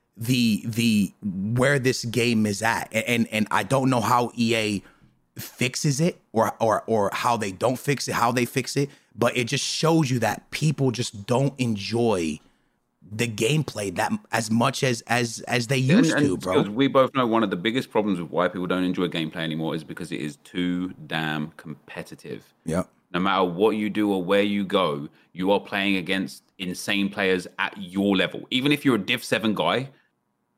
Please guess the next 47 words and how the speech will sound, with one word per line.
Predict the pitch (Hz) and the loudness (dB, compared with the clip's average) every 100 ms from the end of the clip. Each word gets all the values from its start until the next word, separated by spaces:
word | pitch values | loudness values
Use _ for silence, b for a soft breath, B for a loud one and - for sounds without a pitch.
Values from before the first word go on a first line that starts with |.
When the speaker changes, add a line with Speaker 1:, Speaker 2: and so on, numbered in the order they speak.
| _ - | _ 0
Speaker 2:
those | 127 127 | 2 4
other | 127 123 | 2 2
Div | 131 113 | 0 2
seven | 131 120 | 2 4
guys | 107 127 107 | 4 2 0
is | 92 | -6
the | |
same | 101 113 120 | -6 -2 0
as | 104 | 0
a | 98 | -2
Div | 123 120 | -2 0
one | 127 120 | 0 2
guy | 110 117 | 2 0
playing | 117 101 | 0 -2
against | 98 92 | -2 -4
a | |
Div | 98 120 | -2 0
one | 123 113 | 2 4
guy. | 98 - - | 2 -2 -6
It, | 110 104 | -6 -6
it's | 104 98 107 | -6 -6 -6
just | - 110 - | -10 -12 -10
too | - 143 139 | -2 4 4
competitive. | 139 147 127 117 - 82 71 | 4 0 -2 -6 -6 -8 -2
There's, | 95 - b b - | -4 -4 b b -6
there's | 101 92 | -4 0
no | 113 131 127 | 2 4 2
chill | - - 131 127 123 | -2 -4 -2 0 2
mode. | 110 117 90 - | 2 2 0 -2
And | |
I | 107 127 | 0 2
thought | 139 | 0
the | 107 | 0
co-op | - 135 135 - | 2 4 4 2
stuff | 107 101 | -2 -2
this | 101 - | -6 -4
year | 95 | -4
would | 92 | -4
be | 87 | -6
cool. | - 120 107 b b b | -4 -2 -2 b b b
I | - | -4
thought | - 107 | 0 0
the | |
friendlies | - 135 143 117 98 | 0 0 2 0 0
would | 101 | -4
be | 98 | -6
cool. | 92 135 104 | -4 -2 -2